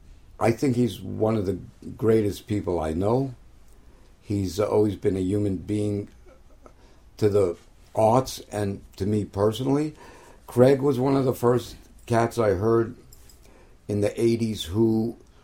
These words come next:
turned around my idea of what the trombone can do as an instrument.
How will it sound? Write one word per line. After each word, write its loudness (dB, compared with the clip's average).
turned 4
around 0
my -2
idea -2
of -2
what -2
the -4
trombone -2
can -8
do -6
as -8
an -10
instrument. -16